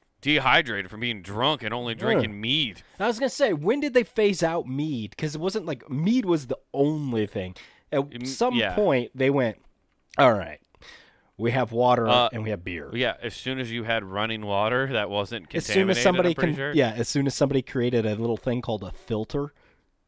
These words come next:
Speaker 2: You think the coff-,
Speaker 1: Right.
Speaker 2: the original coffee filter, that's what came into play? Somebody
Speaker 1: Mm.
Speaker 2: ran it through a piece of paper?
Speaker 1: No.
Speaker 2: Who kn-
Speaker 1: Maybe. I don't know.
Speaker 2: "Hey, guys,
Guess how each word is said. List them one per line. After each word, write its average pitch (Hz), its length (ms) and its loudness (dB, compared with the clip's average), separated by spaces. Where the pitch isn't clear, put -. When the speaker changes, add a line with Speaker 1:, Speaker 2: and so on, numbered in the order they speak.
Speaker 2:
You 135 100 -4
think 208 200 2
the 180 120 0
coff-, 139 240 2
Speaker 1:
Right. 98 200 -2
Speaker 2:
the 147 120 4
original 131 360 2
coffee 139 380 -2
filter, 160 380 -2
that's 117 320 0
what 135 140 -4
came 151 200 -4
into 156 120 -6
play? 175 260 -6
Somebody 123 340 -2
Speaker 1:
Mm. 110 60 -4
Speaker 2:
ran 123 200 2
it 127 100 -2
through 135 120 0
a 120 40 -4
piece 151 200 -4
of - 80 -6
paper? 131 420 -6
Speaker 1:
No. 104 1200 -10
Speaker 2:
Who 143 140 -8
kn- 180 60 -4
Speaker 1:
Maybe. 101 420 -6
I 160 100 -8
don't 180 140 -12
know. 165 200 -12
Speaker 2:
"Hey, 175 120 -4
guys, 220 440 0